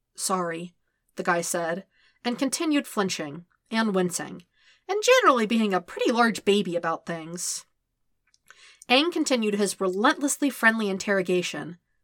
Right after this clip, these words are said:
"Do you live around here?" "Uh, no. I'm stationed at the front. This is just a special assignment."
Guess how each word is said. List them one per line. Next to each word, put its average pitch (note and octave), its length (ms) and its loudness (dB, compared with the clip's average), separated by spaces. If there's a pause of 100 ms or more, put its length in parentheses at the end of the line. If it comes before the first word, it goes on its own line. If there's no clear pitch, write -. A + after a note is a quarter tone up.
(200)
"Do G#3+ 180 2
you G#4 160 8
live B3+ 160 10
around D4+ 300 6
here?" G4+ 320 2 (640)
"Uh, F3 260 -4 (180)
no. F3+ 440 -4 (500)
I'm G3+ 160 -2
stationed A3+ 400 0
at F#3+ 140 0
the F3 60 -6
front. E3+ 400 -4 (500)
This G#3+ 180 0
is A#3 80 -2
just A#3 200 -2
a G3+ 40 0
special F3 400 -2
assignment." E3 560 -4